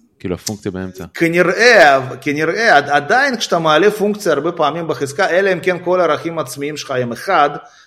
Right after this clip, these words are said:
Speaker 2: בנורמה, אתה אמור להגיע ל-, או של exploding או ל-vanishing, ואני לא ראיתי, בוא נגיד ככה, עובדים עם מטריצות מאוד מסוימות.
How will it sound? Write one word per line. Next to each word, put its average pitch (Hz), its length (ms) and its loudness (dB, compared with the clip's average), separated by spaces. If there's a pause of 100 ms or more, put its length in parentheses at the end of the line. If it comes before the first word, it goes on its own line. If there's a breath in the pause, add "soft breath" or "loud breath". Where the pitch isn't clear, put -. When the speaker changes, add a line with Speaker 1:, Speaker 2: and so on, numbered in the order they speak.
(100)
Speaker 2:
בנורמה, 160 680 0 (460 loud breath)
אתה 196 200 0
אמור 294 220 0
להגיע 277 520 2
ל-, 226 280 6
או 240 140 6
של 220 180 2
exploding 233 600 2
או 214 80 6
ל-vanishing, 151 580 0
ואני 151 260 -2
לא 277 120 0
ראיתי, 254 380 -2
בוא 190 140 0
נגיד 196 200 -4
ככה, 160 280 0
עובדים 135 360 -4
עם 220 120 0
מטריצות 180 400 -4
מאוד 170 140 -2
מסוימות. 117 560 -8